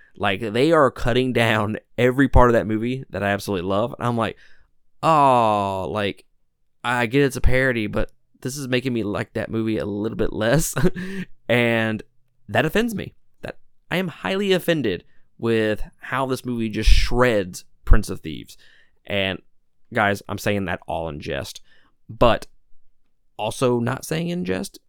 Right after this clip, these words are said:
either. But if there's one positive I can say about this movie, and maybe it's not a positive to the people out there that actually love this movie, maybe to the people that don't like it or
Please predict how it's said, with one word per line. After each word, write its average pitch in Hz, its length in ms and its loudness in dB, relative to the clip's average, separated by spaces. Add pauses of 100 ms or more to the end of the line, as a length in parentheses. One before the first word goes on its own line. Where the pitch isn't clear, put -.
(420)
either. 202 440 -4 (480)
But 127 100 8
if 120 100 2
there's 135 220 0
one 277 320 -2
positive 156 560 0
I 107 80 -2
can 98 140 -6
say 110 160 -4
about 101 240 -6
this - 180 -16
movie, 71 260 -10
and 90 220 -6 (140)
maybe 135 280 -2
it's 127 100 -2
not 123 100 -2
a 107 100 -8
positive 98 800 -6 (120)
to 107 120 -8
the 95 140 -10
people 104 380 -8
out 98 200 -6
there 95 240 -4
that 87 180 -8
actually 92 280 -10
love 82 180 -8
this 110 160 -8
movie, 139 300 -8 (320)
maybe 113 500 -4
to - 140 -4
the 104 80 -2
people 107 300 0
that 104 100 0
don't 107 160 -2
like 107 260 -6
it 107 180 -2
or 95 500 -4